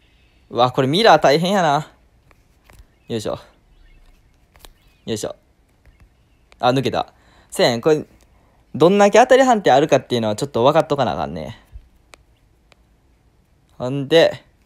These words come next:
飛燕。あれ。これで、あー、やべえ。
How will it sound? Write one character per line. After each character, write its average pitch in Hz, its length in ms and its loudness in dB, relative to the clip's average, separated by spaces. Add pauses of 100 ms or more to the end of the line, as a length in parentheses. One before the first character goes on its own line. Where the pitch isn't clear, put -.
(200)
飛 - 180 -12
燕。 85 240 -12 (2000)
あ - 60 -10
れ。 - 80 -8 (1200)
こ 135 100 -4
れ 131 80 0
で、 - 240 0
あ - 360 2
ー、 160 40 0
や 143 80 0
べ 240 100 -6
え。 349 100 -6